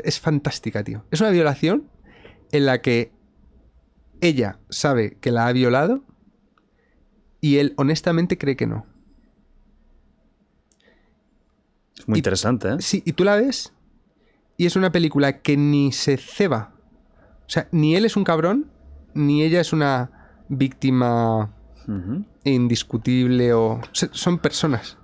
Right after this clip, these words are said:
Speaker 1: De hecho, está basada en una novela que se llama Una historia humana o algo así.
Speaker 2: Ujú.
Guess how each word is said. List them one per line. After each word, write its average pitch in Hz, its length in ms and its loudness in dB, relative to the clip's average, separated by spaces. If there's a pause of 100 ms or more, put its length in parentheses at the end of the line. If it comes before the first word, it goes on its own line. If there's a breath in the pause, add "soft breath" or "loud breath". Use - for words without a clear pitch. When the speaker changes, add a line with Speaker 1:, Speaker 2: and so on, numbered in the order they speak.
(260 loud breath)
Speaker 1:
De 151 100 2
hecho, 151 140 -2
está 175 160 0
basada 165 220 0
en 165 60 0
una 160 100 2
novela 160 260 2
que 165 60 0
se 156 120 -2
llama 156 360 0 (680)
Una 147 160 2
historia 139 340 0
humana 123 380 2
o 117 60 2
algo 113 140 2
así. 110 180 -4
Speaker 2:
Ujú. 113 360 -14